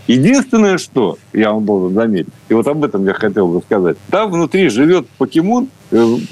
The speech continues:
покемон это что такое? Это такой карманный монстр, да, от этого, от сокращения, от английских слов. Но здесь он не карманный, а автомобильный. И избавиться от него невозможно. И я вот сколько не езжу уже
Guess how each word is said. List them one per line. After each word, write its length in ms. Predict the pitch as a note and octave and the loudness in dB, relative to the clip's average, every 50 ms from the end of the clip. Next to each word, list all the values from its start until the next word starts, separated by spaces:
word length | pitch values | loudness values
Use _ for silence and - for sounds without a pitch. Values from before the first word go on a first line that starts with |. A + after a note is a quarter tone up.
| - A#2+ - | -4 -2 -2
покемон 340 | - C3+ G#3+ A#3 B3 A#3+ G#3+ | -2 0 2 2 2 2 2
это 160 | G3 F#3+ G3 | 0 -2 -2
что 120 | - - G3 | -2 -2 0
такое? 400 | F#3+ D3 - - G#2+ G2+ - - | 0 -2 -2 0 0 2 2 2
Это 120 | C#3+ F3 | 0 0
такой 240 | F#3 F#3 - F#3+ E3 | 0 0 2 0 0
карманный 560 | - - D#3+ D#3+ E3+ F#3 G3+ G3 F#3 F3+ F#3 | 0 0 -2 -2 0 0 -2 -2 -2 -2 -2
монстр, 540 | F#3 F3 E3 C#3 A#2 G2+ F#2+ - - F#2 E2+ | 0 0 0 2 0 0 -2 -4 -6 -10 -4
да, 200 | F2 C3 D3+ D#3+ | -2 0 0 0
от 120 | D3 - F3 | 0 -2 -4
этого, 300 | D#3 A#2+ - G2 F#2+ G2+ | -4 -2 -2 0 0 0
от 80 | G#2 | -2
сокращения, 580 | - C3+ - C#3+ D3 D#3+ D3 - C#3+ A2+ F#2+ F2+ | -4 -8 -6 -6 -6 -6 -4 -4 -4 -2 -2 -2
от 120 | F2 F#2 A2 | -2 -4 -6
английских 480 | A#2 C3 C#3+ C#3+ - - - C3+ - | -6 -4 -6 -6 -6 -6 -10 -10 -4
слов. 260 | - D3+ B2 F#2+ D#2+ - _ - _ - - | -2 0 0 0 0 -2 _ -18 _ -2 0
Но 160 | G#2 A#2 B2+ | 2 2 2
здесь 200 | B2 G3 G#3 - | 2 2 0 2
он 160 | F#3+ F3+ E3+ | 0 0 0
не 100 | F3 F3+ | 0 0
карманный, 540 | E3+ - F3 F3 F#3+ A3 A#3 A3+ G#3+ F3+ F3 | 0 0 -2 -2 0 0 0 0 0 0 0
а 40 | F#3 | 0
автомобильный. 760 | F3 - - F3 F3+ F#3 F#3 E3+ D#3 A#2+ F#2+ E2 D#2+ D#2 - - _ - - - | -2 -2 -2 0 0 0 0 0 0 0 0 -2 -4 -8 -10 -14 _ -20 -12 0
И 180 | - C3+ D3+ D#3+ | 2 2 4 4
избавиться 600 | D#3 C3+ C3 D#3+ G#3 A#3+ B3 A#3 G#3+ E3 - F3 | 4 2 2 0 0 0 0 0 0 0 0 -2
от 120 | E3 - - | -2 0 0
него 220 | D#3 D3+ D3 C3 | 2 4 4 4
невозможно. 720 | A#2 A#2 C3+ D#3+ F3 F3 D#3 E3 D#3 B2 G2 E2+ D#2+ D#2 - - - - - | 4 4 2 2 2 0 0 0 0 -2 -2 -2 -6 -10 -14 -16 -20 -8 -2
И 60 | G2 A2+ | 0 2
я 120 | C#3 E3 | 2 2
вот 160 | F#3 F#3 F3 | 0 -2 -2
сколько 380 | - - - F#3+ F3+ - F3 E3+ | -4 -2 -2 -2 0 0 -2 0
не 200 | E3 F3 F#3+ G#3 | 2 2 2 2
езжу 320 | A#3 B3+ A#3 G3 D#3+ C#3+ | 2 2 2 2 2 2
уже 360 | C#3 C3 B2 B2+ C3+ B2 A#2 | 2 2 2 2 2 0 0